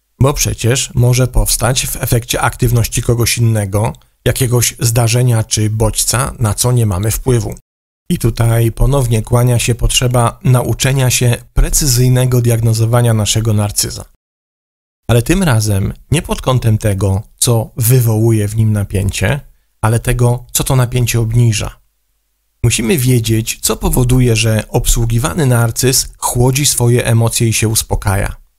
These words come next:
Doktor Deborah Davis mówi o dodatkowym powodzie, dla którego warto się tego nauczyć.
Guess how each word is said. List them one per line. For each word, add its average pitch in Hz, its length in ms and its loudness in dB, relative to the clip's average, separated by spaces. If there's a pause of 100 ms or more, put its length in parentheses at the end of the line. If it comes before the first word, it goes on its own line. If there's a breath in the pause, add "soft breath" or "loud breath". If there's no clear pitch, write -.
(760)
Doktor 196 460 -2 (100)
Deborah 131 460 0
Davis 120 580 0
mówi 147 380 0
o 127 340 0
dodatkowym 131 520 0
powodzie, 117 520 2
dla 113 140 0
którego 117 360 0
warto 120 320 0
się 113 140 0
tego 113 220 -2
nauczyć. 104 580 -4